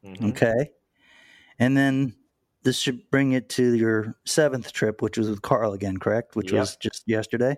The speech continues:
Speaker 1: Yep. So we got the
Speaker 2: And
Speaker 1: permit.
Speaker 2: One perm.
Speaker 1: Three bonefish. And a yellow jack.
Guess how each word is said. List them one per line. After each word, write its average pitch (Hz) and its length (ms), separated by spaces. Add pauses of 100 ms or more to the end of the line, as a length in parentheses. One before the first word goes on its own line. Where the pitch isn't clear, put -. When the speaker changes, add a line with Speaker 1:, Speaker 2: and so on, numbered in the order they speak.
(140)
Speaker 1:
Yep. 101 340 (400)
So - 220
we 98 160
got 104 260
the 104 80
Speaker 2:
And 135 80
Speaker 1:
permit. 127 380 (1120)
Speaker 2:
One 120 200
perm. 151 460 (300)
Speaker 1:
Three 135 160
bonefish. 123 800 (2000)
And 98 120
a 98 40
yellow 101 320
jack. 78 460